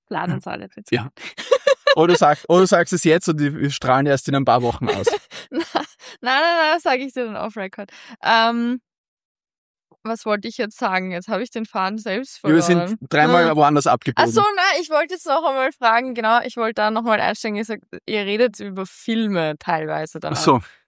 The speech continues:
Speaker 1: Was
Speaker 2: Okay.
Speaker 1: sind denn die Hot Takes? Was sind denn die besten
Speaker 2: Boah,
Speaker 1: Filme
Speaker 2: es ist so
Speaker 1: aktuell?
Speaker 2: Hot Take aktuell.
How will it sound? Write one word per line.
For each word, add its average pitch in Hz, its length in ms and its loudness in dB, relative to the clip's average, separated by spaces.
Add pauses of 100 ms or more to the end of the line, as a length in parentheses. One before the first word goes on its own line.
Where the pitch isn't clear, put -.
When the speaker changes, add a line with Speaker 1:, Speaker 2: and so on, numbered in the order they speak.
Speaker 1:
Was - 160 -8
Speaker 2:
Okay. - 140 -2
Speaker 1:
sind 143 120 2
denn 233 100 0
die 220 80 -4
Hot 190 240 -2
Takes? - 500 -8
Was - 140 -12
sind 208 160 -6
denn 214 80 -4
die 196 80 -10
besten - 380 -10
Speaker 2:
Boah, 123 220 6
Speaker 1:
Filme 107 180 2
Speaker 2:
es 127 120 2
ist 135 160 0
so - 60 -10
Speaker 1:
aktuell? - 220 0 (880)
Speaker 2:
Hot 147 220 4
Take 120 560 2
aktuell. 127 500 -2